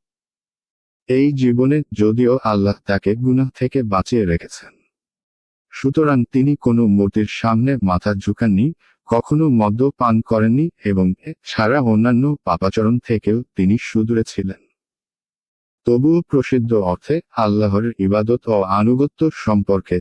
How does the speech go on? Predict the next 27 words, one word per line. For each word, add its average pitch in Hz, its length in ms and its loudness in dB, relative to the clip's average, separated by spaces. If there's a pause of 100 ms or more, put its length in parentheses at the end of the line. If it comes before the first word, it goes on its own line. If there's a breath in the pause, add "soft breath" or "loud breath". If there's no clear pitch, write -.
তিনি 87 200 0
জানতেন 87 420 0
না। 85 220 -4 (720)
আর 104 200 0
না 98 180 2
তিনি 151 320 0
তা 110 180 -4
করেছেন। - 440 -4 (880)
এই 139 240 2
জন্য 135 320 2
বিগত 123 640 2
চল্লিশ 104 500 0
বছরে 107 480 -2
ইবাদত 107 480 0
ও 98 160 2
আনুগত্য 120 600 0
না 104 280 2
করার 113 340 0
বোঝ 104 440 -2
তার 120 160 0
হৃদয় 95 420 0 (140)
ও 135 120 0
মস্তিষ্কে 110 600 0
সওয়ার 90 360 -2
ছিল, 87 340 -4 (1200)
যা 117 280 0
সত্যিকারে 131 680 -2